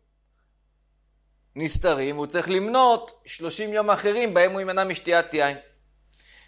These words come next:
מתרצת הגמרא, המשנה שלנו מסתדרת גם עם חכמים וגם עם רבי יוסי. אי בית תימה שהמשנה שלנו היא כמו רבי יוסי, ואי בית תימה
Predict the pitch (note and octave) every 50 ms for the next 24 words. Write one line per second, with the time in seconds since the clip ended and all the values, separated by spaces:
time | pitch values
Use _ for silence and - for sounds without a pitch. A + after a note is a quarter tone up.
0 | _ - - G3 A#3 A3 A#3 A#3 A3+ A#3 - G#3 G3 F#3 F#3 F#3 F#3 F#3+ G3 F#3+
1 | F3+ - - - F3+ F3+ - E3 F3 F3 E3 D#3 - - E3 D#3+ E3 D3+ A#2+ A#2+
2 | A#2 C#3+ D#3+ E3+ E3+ D#3+ C#3 - D#3 C#3 - C#3+ C3+ C#3 C3+ C3 A#2+ A2 A#2 G#2
3 | C3+ C3 C3 B2 B2 A#2+ A#2 G#2+ A#2 A#2 A2+ G#2+ - - - F2+ - _ _ _
4 | _ _ _ _ _ _ _ _ _ _ _ - - C4 C4 A3+ F#3 A3 G#3 F#3+
5 | F3+ E3+ D3+ C#3+ - - _ - G3+ F#3+ F#3 F#3 F3 E3 D3+ C3 A#2 A2+ - -
6 | C3+ C3 C3 - - E3+ E3+ D#3 - - D#3 D#3 D#3 C#3+ C3+ B2 - D3+ D3 C#3+
7 | B2 A#2+ G2+ A2+ D#3 G3 G3+ F3+ - - D#3 C#3+ C3+ B2+ _ _ _ _ _ _
8 | _ _ - G2 C#3+ F#3+ G#3+ G3+ D#3+ F#3 F#3+ F#3 F3+ F3 E3+ E3+ - - _ -
9 | G3+ G#3 G3+ F#3+ F3 E3 D#3 D3 E3+